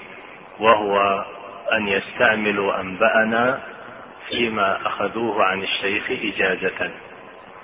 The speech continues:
فإذا أجيز التلميذ من الشيخ وأراد أن يروي بعد ذلك عن الشيخ،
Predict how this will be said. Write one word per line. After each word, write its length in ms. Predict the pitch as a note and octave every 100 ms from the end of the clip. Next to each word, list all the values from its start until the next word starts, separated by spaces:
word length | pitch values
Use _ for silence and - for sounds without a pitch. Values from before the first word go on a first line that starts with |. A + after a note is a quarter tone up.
| - -
فإذا 380 | G#2 G#2+ G2+ G#2 G2+
أجيز 380 | G2 A#2+ G#2+ G2+ F2+ - -
التلميذ 760 | - - G#2 G2+ A2 G#2+ F2+ F2+
من 160 | F#2+
الشيخ 500 | F2+ - G#2 F#2+ F2+ - - - - - - - -
وأراد 460 | G2 F#2+ G#2 A2+ A2
أن 240 | G2 G2+
يروي 460 | G#2 A2 G#2+ G2+ G2
بعد 300 | G2 F#2 F#2
ذلك 480 | G2 A2 G2+ F#2+ G2
عن 240 | F2+ F#2
الشيخ، 580 | F#2 - G#2 A#2 C3